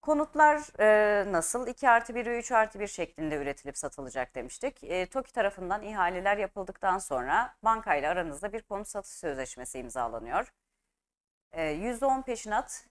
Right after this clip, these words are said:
iki yüz kırk va-, iki yüz kırk ay vadeyle, yani yirmi yıl sonunda bir ev sahibi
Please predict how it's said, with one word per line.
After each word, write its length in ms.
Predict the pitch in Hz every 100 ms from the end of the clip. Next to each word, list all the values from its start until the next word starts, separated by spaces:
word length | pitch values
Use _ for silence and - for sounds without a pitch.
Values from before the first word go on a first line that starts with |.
| _
iki 180 | 214 -
yüz 140 | 226 -
kırk 200 | 233 - _ _ -
va-, 280 | 170 170 -
iki 260 | 185 - 233
yüz 140 | -
kırk 260 | - 233 -
ay 260 | 165 165
vadeyle, 480 | 160 147 139 139 131
yani 320 | 156 165 139
yirmi 300 | 165 196 202
yıl 120 | 165
sonunda 560 | 135 135 127 139 214 202
bir 140 | 185 -
ev 180 | 180
sahibi 520 | 170 131 117 127 190